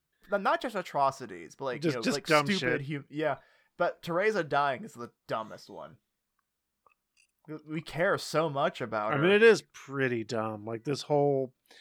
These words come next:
Speaker 2: airplane, nuclear bomb, tuna sandwich plan
Speaker 1: All right,
Speaker 2: <laughs>
Speaker 1: yeah,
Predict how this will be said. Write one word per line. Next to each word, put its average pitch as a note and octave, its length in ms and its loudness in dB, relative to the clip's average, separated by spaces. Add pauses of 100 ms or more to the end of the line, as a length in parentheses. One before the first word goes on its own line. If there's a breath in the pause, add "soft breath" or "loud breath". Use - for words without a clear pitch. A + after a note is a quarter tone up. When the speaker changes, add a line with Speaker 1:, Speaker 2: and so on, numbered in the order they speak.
(480 soft breath)
Speaker 2:
airplane, C3 920 0 (140)
nuclear C3 580 0
bomb, A#2+ 580 0
tuna B2 340 -2
sandwich A#2 600 -4
plan G#2+ 440 -10 (340)
Speaker 1:
All E3 120 4
right, D#3 180 4
Speaker 2:
<laughs> C#3 100 4
Speaker 1:
yeah, F#3+ 380 4